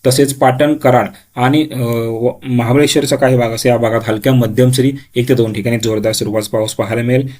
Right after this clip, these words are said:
तसेच कराडचा जो पूर्व भाग असेल, कोरेगाव, फलटण, दहिवडी, वडूज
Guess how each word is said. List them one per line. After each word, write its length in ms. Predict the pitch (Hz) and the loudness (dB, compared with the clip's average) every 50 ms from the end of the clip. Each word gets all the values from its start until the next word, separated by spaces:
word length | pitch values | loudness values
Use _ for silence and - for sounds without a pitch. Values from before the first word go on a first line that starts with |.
| - - 127 | -8 -2 0
तसेच 220 | 123 123 104 - | 0 0 0 0
कराडचा 360 | - - 139 135 135 135 151 | 0 0 2 2 2 2 2
जो 100 | 143 151 | 2 0
पूर्व 220 | 151 - 143 143 151 | 2 2 2 2 2
भाग 200 | 151 143 151 147 | 2 0 0 0
असेल, 240 | 147 139 - 160 | 0 2 2 2
कोरेगाव, 580 | 151 - - 135 131 143 147 143 147 151 156 170 - - _ _ _ - - | 2 2 2 2 4 4 4 4 4 4 4 2 0 -4 _ _ _ -4 2
फलटण, 420 | 139 135 135 127 147 147 147 135 | 2 4 4 4 4 2 2 4
दहिवडी, 440 | 127 123 117 131 135 135 139 139 143 | 2 4 4 4 4 6 6 4 4
वडूज 400 | 131 127 127 127 123 110 98 - | 4 4 4 4 4 2 0 -4